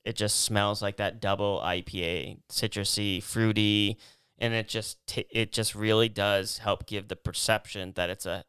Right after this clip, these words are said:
heavy A B V beer without it being a five, six, seven percent beer. So that's definitely a trick.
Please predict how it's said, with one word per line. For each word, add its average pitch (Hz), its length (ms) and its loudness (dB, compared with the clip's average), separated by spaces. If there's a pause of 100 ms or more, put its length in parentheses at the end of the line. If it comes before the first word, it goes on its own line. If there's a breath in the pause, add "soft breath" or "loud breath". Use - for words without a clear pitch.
heavy 98 600 -2
A 92 180 0
B 90 200 -4
V 90 200 -6
beer 104 480 2 (240 soft breath)
without 101 360 0
it - 160 -6
being 101 500 -8 (220)
a - 80 -8
five, 92 460 -2
six, - 320 -6
seven - 300 -8
percent - 400 -8
beer. 98 240 -8 (520 loud breath)
So - 140 -8
that's 139 220 2
definitely 113 540 0
a 104 100 -8
trick. - 580 0